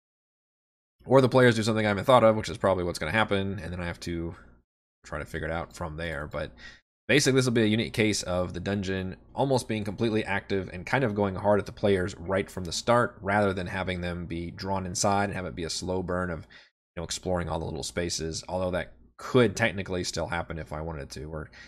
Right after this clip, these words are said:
keeping all the things on the table, but the goal is to have a pretty scary battle up front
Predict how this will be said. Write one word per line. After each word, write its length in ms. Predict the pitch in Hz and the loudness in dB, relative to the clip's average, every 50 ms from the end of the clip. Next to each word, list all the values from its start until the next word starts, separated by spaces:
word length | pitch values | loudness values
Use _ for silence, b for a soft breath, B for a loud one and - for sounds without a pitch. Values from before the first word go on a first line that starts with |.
| B B B _ _ _ - | B B B _ _ _ 2
keeping 240 | 156 143 139 135 | 4 4 4 6
all 320 | 139 139 135 131 131 127 123 | 6 8 8 10 10 10 8
the 100 | 120 110 | 8 4
things 360 | - - 113 110 107 104 92 | 4 4 2 2 2 0 -2
on 240 | - 98 98 98 92 | 0 0 0 0 -2
the 60 | 87 | -4
table, 440 | - - 92 92 80 82 85 82 78 | -4 -4 -4 -2 -2 -4 -4 -4 -4
but 260 | - 80 76 78 - - - - - _ _ _ _ _ _ _ _ _ _ _ _ | -4 -4 -4 -4 -6 -10 -18 -20 -20 _ _ _ _ _ _ _ _ _ _ _ _
the 60 | - 92 | -10 -2
goal 360 | 98 113 135 143 143 139 - | 4 8 10 10 10 10 8
is 160 | - 110 104 | 4 2 0
to 100 | - 104 | 0 0
have 180 | 98 107 101 98 | 0 2 0 0
a 80 | 92 | -2
pretty 220 | - - 127 123 120 | -2 0 0 0 0
scary 520 | 120 - - 117 117 113 113 110 110 95 | -2 0 0 2 2 4 2 2 0 -2
battle 360 | 71 - 98 98 101 95 95 - | -2 0 2 2 2 2 0 -2
up 160 | - 87 - | -4 -6 -6
front 440 | - - 139 143 139 139 131 - B | -2 0 2 2 2 2 -2 -6 B